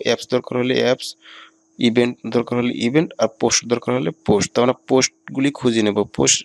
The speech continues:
খুঁজে নিলে তো দেখতে পাচ্ছেন এই হলো post। এখন হচ্ছে যে এই পোস্টগুলি কোন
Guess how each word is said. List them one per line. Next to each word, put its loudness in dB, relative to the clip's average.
খুঁজে 0
নিলে 4
তো 0
দেখতে 0
পাচ্ছেন 0
এই 2
হলো 6
post। 0
এখন 0
হচ্ছে -2
যে -2
এই 4
পোস্টগুলি 2
কোন 4